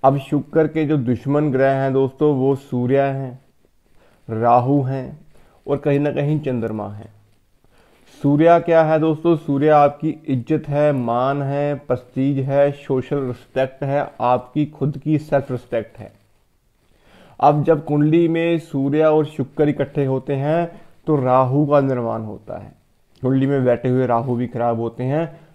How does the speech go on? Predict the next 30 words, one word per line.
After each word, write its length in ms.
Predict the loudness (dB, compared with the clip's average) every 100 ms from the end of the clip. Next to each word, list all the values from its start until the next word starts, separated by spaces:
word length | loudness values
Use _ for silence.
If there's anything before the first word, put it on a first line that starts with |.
| _
तो 100 | -2
जातक 680 | -2 2 2 2 0 -4 0
कहीं 160 | -2
ना 180 | 0 -2
कहीं 340 | -2 -2 -4
एक 200 | -4 -6
अच्छे 500 | -4 -6 -6 -4 -2
ओहदे 440 | -2 -2 -2 0 -2
पे 200 | 0 -2
होने 400 | -2 -4 -4 -2
के 120 | -4
बावजूद 840 | -2 -2 -2 -2 -2 0 0 0
भी 360 | 0 0 0 -4 _ _ _ _ _ -6
उसके 340 | -6 -4 0 2
ऊपर 560 | 2 0 -2 -2 -6 _ _ _ _ _
अगर 160 | -2 0
वर्ष 380 | 2 0 0 -2
फल 220 | 0 2
में 220 | 0 -2
कहीं 200 | -2 -4
ना 120 | -4
कहीं 260 | -4 -4 -4
शुक्र 420 | -6 -8 -2 0
और 100 | 0
सूर्य 280 | -2 -2 -2
की 80 | -2
युति 200 | -4 -6
खराब 400 | -4 -2 0 0
आई 140 | -2
हो 380 | -2 0 0